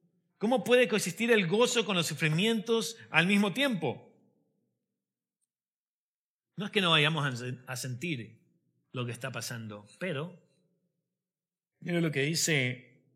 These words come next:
el libro de Hebreos, capítulo doce, versículo once. "Es verdad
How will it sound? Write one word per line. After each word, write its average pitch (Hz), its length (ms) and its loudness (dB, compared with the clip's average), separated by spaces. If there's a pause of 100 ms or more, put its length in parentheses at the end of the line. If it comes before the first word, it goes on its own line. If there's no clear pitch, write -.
(500)
el 131 100 -6
libro 151 220 2
de 131 80 2
Hebreos, 165 600 0 (1500)
capítulo 135 420 -4
doce, 165 640 -4 (1120)
versículo 151 420 -4
once. 131 340 -8 (1040)
"Es 170 160 -2
verdad 196 600 6